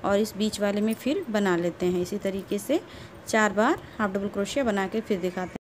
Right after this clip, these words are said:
तो हमने बना लिया है। अब यहाँ से हमारी डिज़ाइन स्टार्ट होती है, तो हम क्या करेंगे, इस, इस वाले चेन में एक, दो,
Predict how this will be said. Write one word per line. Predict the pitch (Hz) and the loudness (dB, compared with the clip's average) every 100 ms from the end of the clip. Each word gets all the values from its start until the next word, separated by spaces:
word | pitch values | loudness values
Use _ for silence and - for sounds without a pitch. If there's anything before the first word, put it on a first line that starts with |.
| _ | _
तो | 247 | -2
हमने | 240 240 | 0 2
बना | 233 226 | 2 2
लिया | 240 214 208 | 2 0 0
है। | 208 302 330 - - - - | 0 -2 -4 -10 -18 -16 -10
अब | 202 226 | 0 2
यहाँ | 226 247 | 4 2
से | 240 | 0
हमारी | 233 | 0
डिज़ाइन | 220 208 226 233 | 0 0 2 2
स्टार्ट | - 196 - | 0 -2 -2
होती | 190 - | -8 -6
है, | 196 | -6
तो | - | -4
हम | 208 | -4
क्या | 208 214 | -2 -2
करेंगे, | 214 214 208 | -2 -2 -2
इस, | - 220 - 240 | -2 -4 -4 -6
इस | 247 220 | -4 0
वाले | 208 202 | 0 0
चेन | - 208 196 | -2 -2 -2
में | 202 285 339 - - - - - - - - - | 0 0 -2 -6 -18 -16 -10 -10 -10 -16 -12 -4
एक, | 214 226 262 311 - - - - - - - - - - - - - - 185 | 0 2 0 -4 -12 -14 -12 -10 -12 -16 -14 -14 -14 -18 -20 -20 -20 -14 -6
दो, | 196 214 226 262 330 | 0 2 4 4 2